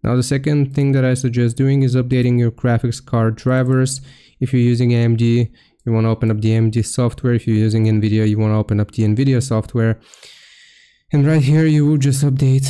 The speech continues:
your graphics card driver. So you wanna check that you have the latest version of the driver. That's gonna cause issues usually if you don't have it. And the last thing that I can suggest doing is opening up your computer search,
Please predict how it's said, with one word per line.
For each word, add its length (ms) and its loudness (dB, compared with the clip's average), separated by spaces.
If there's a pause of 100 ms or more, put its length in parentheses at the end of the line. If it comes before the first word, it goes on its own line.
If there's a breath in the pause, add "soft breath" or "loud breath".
your 340 2
graphics 680 -2
card 460 0
driver. 600 0
So 200 -6
you 140 0
wanna 160 0
check 260 -2
that 160 -2
you 100 0
have 280 0
the 80 -8
latest 360 0
version 240 0
of 100 -2
the 80 -4
driver. 400 0
That's 180 -2
gonna 300 -2
cause 480 -4
issues 420 0
usually 300 0
if 100 -2
you 60 -2
don't 320 0
have 100 0
it. 220 -6 (720 loud breath)
And 240 0
the 80 0
last 260 0
thing 120 0
that 100 2
I 80 0
can 180 -2
suggest 360 -2
doing 220 0
is 140 0
opening 340 0
up 160 -2
your 120 -2
computer 380 -2
search, 500 -4